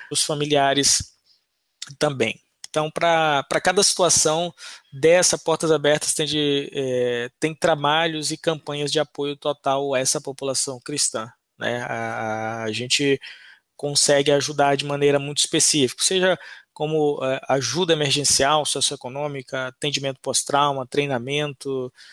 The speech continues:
é, sobre como enfrentar a perseguição de maneira bíblica, projetos específicos pra órfãos, é, e viúvas. Então, é basicamente isso, né? A destruição de uma comunidade, a destruição de uma,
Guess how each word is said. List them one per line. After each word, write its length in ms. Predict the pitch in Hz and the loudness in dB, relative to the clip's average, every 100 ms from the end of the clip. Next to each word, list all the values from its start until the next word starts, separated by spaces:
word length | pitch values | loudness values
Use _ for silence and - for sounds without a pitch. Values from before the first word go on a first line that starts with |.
| - _ - | -20 _ -6
é, 640 | 127 123 123 120 120 - - - | -2 0 0 -2 -4 -6 -12 -8
sobre 260 | - 151 139 | -6 -6 -6
como 240 | 165 170 | -6 -4
enfrentar 640 | 160 - 156 135 120 135 | -4 -2 -2 -2 0 0
a 60 | 147 | 0
perseguição 760 | - 131 - 139 - - 131 | -2 0 0 0 0 2 0
de 80 | 139 | -6
maneira 380 | 135 131 135 120 | -10 -6 -2 -2
bíblica, 400 | 127 147 143 139 | -2 -6 -4 -8
projetos 640 | - 147 127 156 165 - 143 | 0 0 4 2 2 0 -2
específicos 580 | - 139 - 139 - 139 | -2 0 0 -2 -8 -4
pra 160 | 135 | 0
órfãos, 640 | 131 139 135 143 139 - - - - _ _ | 2 2 0 -6 -4 -4 -6 -12 -20 _ _
é, 640 | 131 127 123 120 123 123 - - | -6 -2 -2 -4 -6 -10 -14 -10
e 100 | 143 | -8
viúvas. 840 | 127 135 131 156 147 151 - - - - - _ | -8 -8 -8 -8 -6 -2 0 -2 -6 -20 -20 _
Então, 300 | - 147 160 - | -6 -4 -4 -2
é 340 | 147 143 - | -2 -2 -4
basicamente 800 | 139 170 170 170 160 165 - 156 | 2 4 4 2 -2 -4 -4 -4
isso, 240 | 120 - | -6 -6
né? 200 | 143 147 | -2 0
A 80 | 131 | 0
destruição 720 | 139 - - 175 160 - 180 | 2 -2 -2 -2 2 2 2
de 60 | 165 | -2
uma 120 | 160 | -6
comunidade, 800 | - 156 143 135 139 147 151 143 | -6 -8 -6 0 2 4 2 -2
a 20 | |
destruição 640 | 139 135 - 139 - 143 | -4 -4 -2 0 0 -2
de 80 | 139 | -10
uma, 360 | 143 139 131 | -8 -4 -4